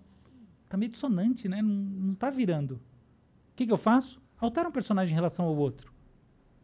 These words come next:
Pensa que eu tô pensando em qualquer coisa. Eu pensei uma coisa. Mas eu falo, "Puta, mas essa ideia em relação àquilo que eu acabei de falar, eu dou um tapa na ideia." O que que eu fiz?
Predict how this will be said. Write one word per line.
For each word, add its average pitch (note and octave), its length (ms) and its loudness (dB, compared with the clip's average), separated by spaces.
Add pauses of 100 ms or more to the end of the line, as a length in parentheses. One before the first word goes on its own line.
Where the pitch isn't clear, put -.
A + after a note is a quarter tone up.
(760)
Pensa C4+ 200 0
que C4 40 -2
eu C4 60 -4
tô B3+ 80 -6
pensando C#4 400 2
em C4 40 2
qualquer C4 240 -2
coisa. F3 340 2
Eu D#3 40 -8
pensei G#3+ 300 -2
uma C4+ 140 -2
coisa. D3 420 2 (420)
Mas - 40 -10
eu G3 60 0
falo, A3+ 140 -2
"Puta, C4 220 -4
mas G#3 160 2
essa A3 220 -8
ideia G#3 240 2
em A3 60 4
relação G3 280 -2
àquilo A3 160 -6
que - 80 -10
eu - 20 -6
acabei G3+ 300 -4
de A#3 100 -8
falar, G3+ 240 -2 (640)
eu F3+ 60 -8
dou E3 140 -2
um G#3+ 40 0
tapa D4 300 -2
na F#3 80 2
ideia." A#2+ 340 -4 (680)
O - 40 -20
que - 100 -4
que G#3+ 60 -2
eu F3 60 6
fiz? D4 340 -2